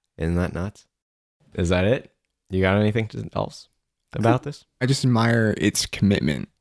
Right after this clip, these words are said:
Speaker 2: in all aspects. You know, just the production of it, the, the lo-fi cameras, the titling, just all of it sold,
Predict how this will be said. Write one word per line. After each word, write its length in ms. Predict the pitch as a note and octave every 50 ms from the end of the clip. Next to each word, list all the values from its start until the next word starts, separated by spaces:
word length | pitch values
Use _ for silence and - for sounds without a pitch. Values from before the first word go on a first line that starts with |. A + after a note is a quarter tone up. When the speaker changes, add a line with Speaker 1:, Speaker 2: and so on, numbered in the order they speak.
| _ _ -
Speaker 2:
in 160 | - C#3 -
all 240 | - B2+ C#3+ C#3 B2+
aspects. 480 | B2 A#2+ A#2 - - - A2+ - - -
You 60 | A#2
know, 200 | A#2+ A#2 G#2+ G2+ - - - - - D#2+ -
just 340 | B2+ A#2+ A2 - - -
the 60 | - A2
production 480 | - B2+ G#2+ A#2+ A#2+ - - - G#2+
of 100 | F2 E2 E2
it, 140 | D2 -
the, 140 | - G#2 F#2+ F2 - -
the 140 | G2+ G2
lo-fi 480 | F2 F2+ F#2+ F#2+ F#2 - - G2 F2+ F2+
cameras, 680 | F#2 - - A2+ A2 G#2 G2 G2 F#2+ F2 E2+ - G#2
the 100 | - E2 -
titling, 640 | - - A2 G#2 G2+ F#2+ F2+ E2+ E2+ E2+ E2 - - - - - - - - - - -
just 180 | - - - -
all 240 | - D#2+ G2+ G2+
of 100 | G2+ G2+
it 220 | G#2+ G2 E2+ - - _ _ -
sold, 360 | - - C#3+ A#2+ A2 -